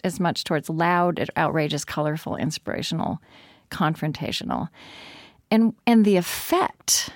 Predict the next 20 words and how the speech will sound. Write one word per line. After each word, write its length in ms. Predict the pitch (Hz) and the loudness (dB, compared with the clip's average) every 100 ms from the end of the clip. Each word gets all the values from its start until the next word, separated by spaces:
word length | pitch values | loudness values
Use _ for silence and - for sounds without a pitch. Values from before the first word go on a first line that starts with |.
| - - | -16 -2
like, 180 | 208 - | -2 0
the 140 | - - | -2 4
impact 640 | 320 370 - 160 - - | 4 4 2 0 0 -6
question 380 | - 131 - 123 | -2 -2 0 -2
of 120 | 107 | -2
journalism, 540 | - - - - 170 - | -4 -6 -6 -4 -2 0
the 120 | 202 | 0
effect 600 | - - - 277 381 - | 0 -6 -2 -2 0 -2
of 140 | 220 | 0
all 160 | 165 135 | 2 0
of 100 | 175 | -2
that 300 | 104 113 - - - - - _ _ _ | -2 -4 -6 -14 -20 -20 -20 _ _ _
is 220 | 220 208 | -2 0
to 200 | - - | 0 -2
demoralize 1200 | 202 214 202 202 214 240 294 294 254 165 143 143 185 | 0 2 4 4 4 4 4 4 4 4 2 0 -2
and 180 | 175 190 | -2 0
debilitate 840 | 214 240 269 269 262 285 196 175 | 0 6 8 8 8 8 6 6
and 140 | 190 | 6
depress 560 | 202 - - 330 440 - | 4 2 4 4 4 0
people 480 | 240 202 208 214 | 0 4 6 6